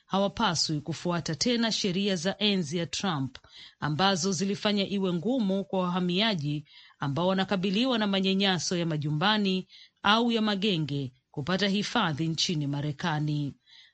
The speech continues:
alisema alikuwa akifanya mabadiliko baada ya Rais Joe Biden kuamuru ofisi yake na idara ya usalama taifa kuandaa rasimu ya sheria zinazoshughulikia masuala mchanganyiko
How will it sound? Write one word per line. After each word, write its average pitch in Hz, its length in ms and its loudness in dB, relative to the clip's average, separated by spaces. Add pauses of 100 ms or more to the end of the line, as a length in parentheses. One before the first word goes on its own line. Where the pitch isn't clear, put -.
alisema 240 540 2
alikuwa 202 380 0
akifanya 196 480 0
mabadiliko 170 1000 0
baada 147 400 -2
ya 160 60 0
Rais 165 480 -2
Joe 170 240 0
Biden 165 520 0 (420)
kuamuru 214 640 2
ofisi 208 400 -4
yake 190 360 0
na 151 140 -2
idara 170 400 0
ya 170 60 0
usalama 170 540 -2
taifa 156 600 -4 (380)
kuandaa 202 520 2
rasimu 180 460 -2
ya 160 120 0
sheria 170 600 0 (300)
zinazoshughulikia 208 1120 0
masuala 202 580 0
mchanganyiko 147 920 -4